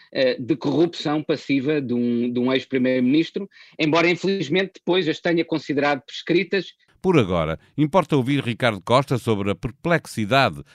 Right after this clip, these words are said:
Speaker 2: com que temos de encarar uma justiça em que conseguimos adivinhar o que vai acontecer de acordo com o juiz que julga. E isso só pode querer dizer que o Ministério Público vai recuperar, no recurso para a relação, do muito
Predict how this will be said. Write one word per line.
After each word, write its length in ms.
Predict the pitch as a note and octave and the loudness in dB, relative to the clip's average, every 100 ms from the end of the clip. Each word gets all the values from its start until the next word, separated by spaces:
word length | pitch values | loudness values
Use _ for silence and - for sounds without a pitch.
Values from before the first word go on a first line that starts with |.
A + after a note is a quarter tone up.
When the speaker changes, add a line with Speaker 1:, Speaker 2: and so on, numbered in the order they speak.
| _ | _
Speaker 2:
com 160 | - A#2 | -2 -2
que 80 | |
temos 240 | - B2+ G#2+ | 0 -2 0
de 80 | A2 | 0
encarar 400 | G#2 A2 G#2 G2 | 0 2 2 2
uma 160 | G2+ | 0
justiça 600 | A2+ - - B2 B2+ D3 - - | -2 -4 -6 -6 -4 -6 -6 -12
em 200 | - A#2 | 0 0
que 180 | A2 G#2+ | 0 -4
conseguimos 720 | - E3+ D#3+ - A2 E3 A#2+ F2+ | -2 0 0 -2 -2 0 0 -2
adivinhar 540 | F#2+ E2 E2 F#2 G2+ - - | -6 -4 -4 -2 -4 -8 -12
o 100 | G#2+ | -10
que 100 | G2 | -4
vai 180 | G#2+ A#2+ | 0 0
acontecer 500 | F#2 G#2+ F2+ - A2 | 0 -4 -4 -2 -2
de 160 | G2 A#2 | 0 -4
acordo 440 | - B2 B2+ F2+ | 0 2 2 0
com 220 | - G2 | -4 -2
o 60 | F#2+ | -2
juiz 360 | E2 G#2 A#2 | -4 -4 -6
que 140 | - G2+ | -8 -10
julga. 420 | A2 C3 F#2+ C2 - _ _ _ | -4 -4 -4 -8 -14 _ _ _
E 200 | E2+ F2+ | -6 0
isso 280 | B2+ - C#3 - _ | 0 0 -6 -10 _
só 180 | - A2+ | 0 0
pode 300 | - A#2 - | 2 -2 0
querer 240 | C#3 F3 | 0 0
dizer 500 | A#2+ G2+ D2 F#2 G#2 _ _ | 0 -6 -4 -6 -6 _ _
que 120 | B2 | 0
o 20 | |
Ministério 460 | A2+ A2+ - C#3 F#2+ | 2 2 0 -2 -2
Público 440 | A2 A2+ A2 - | -4 -6 -6 -6
vai 220 | G2+ G#2 | -2 -2
recuperar, 640 | F2 - D3 A2+ G2 A#2+ C3 _ - | -2 -4 -2 0 2 0 -2 _ -4
no 200 | G#2 G#2 | -2 -2
recurso 400 | - B2+ G#2+ - | -4 -6 -6 -4
para 260 | G2+ F2+ | -2 -2
a 60 | F#2 | -4
relação, 520 | G#2+ A2 - G#2 A2+ - _ | -4 -6 -2 -2 -2 -6 _
do 160 | G#2 B2+ | 0 4
muito 500 | B2+ C#3+ A2+ D#2+ | 6 6 4 0